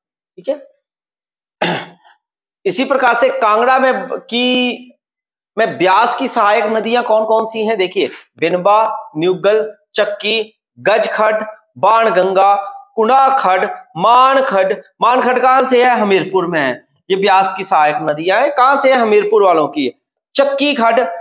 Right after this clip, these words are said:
पठानकोट के पास जो है ब्यास नदी में मिलती है, ठीक है जी।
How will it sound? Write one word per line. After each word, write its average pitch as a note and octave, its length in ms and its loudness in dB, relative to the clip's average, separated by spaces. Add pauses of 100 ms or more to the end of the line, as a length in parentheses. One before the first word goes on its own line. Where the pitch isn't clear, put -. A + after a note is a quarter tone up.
(180)
पठानकोट B3 800 2
के A#3 100 2
पास G3 240 2
जो G3+ 140 0
है G3 100 2
ब्यास E3 380 0
नदी C#3 220 -4
में B2+ 100 -6
मिलती A#2+ 340 -12
है, G#2+ 60 -10 (360)
ठीक G3+ 140 -2
है A#3+ 80 4
जी। A3 200 -2